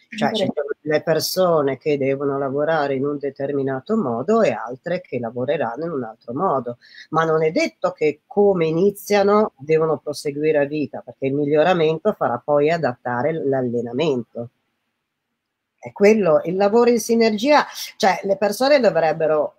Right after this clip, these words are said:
Speaker 1: secondo me, intraprendere il discorso di trecentosessanta gradi, benissimo, voglio iniziare a fare attività fisica, indipendentemente dall'età. Ok, parliamo di una donna di quaranta anni, ipotizziamo, che non è mai entrata in palestra.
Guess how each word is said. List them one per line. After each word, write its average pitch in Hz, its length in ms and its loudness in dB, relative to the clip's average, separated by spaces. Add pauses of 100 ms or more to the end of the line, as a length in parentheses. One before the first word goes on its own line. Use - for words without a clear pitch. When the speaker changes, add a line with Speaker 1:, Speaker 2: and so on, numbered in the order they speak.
Speaker 1:
secondo 165 500 -4
me, 175 200 0
intraprendere 151 1200 -2
il 160 160 -12
discorso 156 1040 -4
di 139 160 -8
trecentosessanta 170 1040 -4
gradi, 139 440 0
benissimo, 147 640 -4
voglio 180 220 -2
iniziare 185 640 0 (380)
a 165 60 -2
fare 156 600 0
attività 151 560 -6
fisica, 123 880 -10
indipendentemente 147 720 -2
dall'età. 120 480 -6 (220)
Ok, 120 280 -4
parliamo 143 500 0
di 147 120 -4
una 135 160 0
donna 131 280 -4
di 131 160 -6
quaranta 113 480 -8
anni, 107 120 -12
ipotizziamo, 123 720 -8
che 185 100 -4
non 156 160 -2
è 135 60 -4
mai 127 240 -4
entrata 120 340 -10
in - 100 -16
palestra. - 480 -14